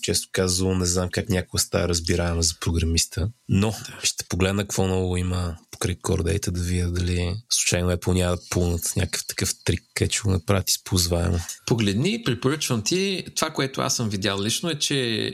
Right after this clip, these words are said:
Speaker 2: има такъв property wrapper за Core Data, който може да ползваш с Swift U I. Тоест, както ползваш, примерно, масив от данни в паметта с Swift U I,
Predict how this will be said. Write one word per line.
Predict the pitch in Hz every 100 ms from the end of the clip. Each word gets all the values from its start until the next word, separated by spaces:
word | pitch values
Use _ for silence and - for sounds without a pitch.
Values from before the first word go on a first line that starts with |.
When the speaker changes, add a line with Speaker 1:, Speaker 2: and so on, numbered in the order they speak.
| -
Speaker 2:
има | 127 120 110
такъв | 113 113 104
property | - 104 110 98
wrapper | 101 92 92 - 90 92 -
за | 95 90
Core | - 107 101
Data, | 85 -
който | - 98 -
може | 95 87
да | 90
ползваш | 87 87 -
с | -
Swift | 98 -
U | 101
I. | - -
Тоест, | 120 101 117 - -
както | - 131 -
ползваш, | 104 113 107 123 -
примерно, | 104 95 90 85 85 -
масив | 95 - 98 -
от | 90 90
данни | 92 87 85
в | 76 -
паметта | 80 78 -
с | -
Swift | - 76 73 -
U | 80
I, | 69